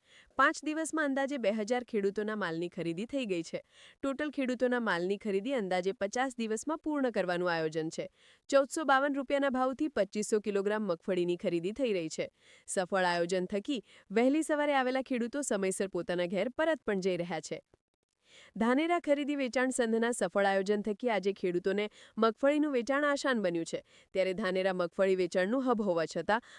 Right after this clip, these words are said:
અન્ય તાલુકાની સરખામણીએ ધાનેરાના ખેડૂતો સમયસર વેચાણ કરીને હસતા મુખે પરત ફરતા જ બતાવી રહ્યા છે કે ગુજરાત સરકારની સફળ નીતિ આજે જમીન પર ઉતરી છે,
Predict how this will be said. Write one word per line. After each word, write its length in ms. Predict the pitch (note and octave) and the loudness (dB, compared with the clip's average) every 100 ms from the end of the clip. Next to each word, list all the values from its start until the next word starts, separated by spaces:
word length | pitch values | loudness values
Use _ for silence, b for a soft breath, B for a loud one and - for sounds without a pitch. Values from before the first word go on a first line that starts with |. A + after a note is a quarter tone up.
| B | B
અન્ય 300 | A3+ B3 D4+ | 0 2 2
તાલુકાની 480 | D4+ C#4+ C#4+ C#4+ C#4+ | 2 0 0 -2 -2
સરખામણીએ 640 | C4+ A3+ B3 A#3+ A#3+ C#4 | -2 -2 0 0 0 -2
ધાનેરાના 560 | C4 A3+ G3 G3+ G#3 G#3 | -2 -2 -2 2 0 0
ખેડૂતો 460 | G3 G3+ F#3+ G3+ A3+ | -2 0 2 2 2
સમયસર 480 | G#3+ F3+ F3+ G3 | 0 -2 0 -2
વેચાણ 380 | F3 E3+ F#3+ F3 | -2 -2 0 0
કરીને 420 | E3 G3+ B3+ A3 - B B B | 0 0 2 -2 -6 B B B
હસતા 280 | B3 - D#4 | -2 2 2
મુખે 260 | D4+ D#4 | 2 0
પરત 300 | C#4 G3+ F#3 - | 0 2 2 0
ફરતા 260 | G3 F#3 A#3 | -2 2 0
જ 100 | B3 | 2
બતાવી 380 | G3 F3 E3+ E3+ | 0 0 0 0
રહ્યા 220 | F3+ G3+ | 0 -2
છે 220 | C4 G#3 b b b | -2 -6 b b b
કે 80 | B3+ | -2
ગુજરાત 400 | G#3 G3 C#4+ D#4 | -2 2 2 2
સરકારની 440 | D4+ C4+ C#4+ C#4+ | -2 0 0 0
સફળ 340 | C4+ A3 G#3+ G#3 | -2 0 0 0
નીતિ 300 | F#3+ G3+ G3 | 0 0 0
આજે 220 | E3 G3 | 2 0
જમીન 360 | F#3+ F3 F3 | -2 0 0
પર 160 | F3+ B3 | 0 0
ઉતરી 260 | F#3 F3 E3+ | 0 -2 -4
છે, 180 | F3+ | -4